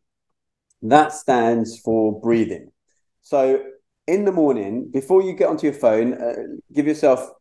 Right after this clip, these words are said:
ideally at least ninety minutes before you get on your phone, but let's say at least thirty minutes. Do something to do with breathing. Now, what does that mean? That could mean meditation.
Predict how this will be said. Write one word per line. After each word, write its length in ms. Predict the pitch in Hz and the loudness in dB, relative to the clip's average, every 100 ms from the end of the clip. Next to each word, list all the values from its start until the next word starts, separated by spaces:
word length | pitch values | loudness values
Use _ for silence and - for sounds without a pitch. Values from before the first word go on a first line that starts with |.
| _ | _
ideally 360 | 113 120 143 131 | -4 0 2 2
at 80 | 117 | 0
least 180 | 117 123 | -4 0
ninety 240 | 120 117 | 0 0
minutes 220 | 113 104 | -2 -4
before 260 | - 98 110 | -8 -4 -2
you 60 | 101 | 0
get 120 | 98 | -2
on 60 | |
your 100 | 95 | -4
phone, 260 | 95 98 104 | 0 2 2
but 80 | 107 | 0
let's 180 | 117 - | 0 2
say 120 | 113 | 0
at 40 | |
least 220 | 107 107 - | 0 -2 0
thirty 260 | 107 - | 0 0
minutes. 460 | 95 90 107 - - _ _ _ _ _ _ _ | -6 -6 -10 -12 -20 _ _ _ _ _ _ _
Do 200 | 131 180 | 2 2
something 500 | 175 170 151 - 143 | 2 0 0 0 -4
to 120 | 135 | -4
do 180 | 127 127 | -2 0
with 160 | 123 123 | 0 0
breathing. 380 | 123 117 90 92 | 0 2 -2 -4
Now, 300 | 113 113 117 | 0 0 0
what 220 | 123 156 | 0 0
does 100 | 170 | 0
that 180 | 156 143 | -2 0
mean? 300 | 120 95 87 - | 0 -2 -6 -2
That 280 | 143 170 - | 2 2 0
could 280 | - 180 151 | -4 -2 0
mean 220 | 143 135 | 0 2
meditation. 580 | 123 117 - 98 - | 0 0 -2 -2 -4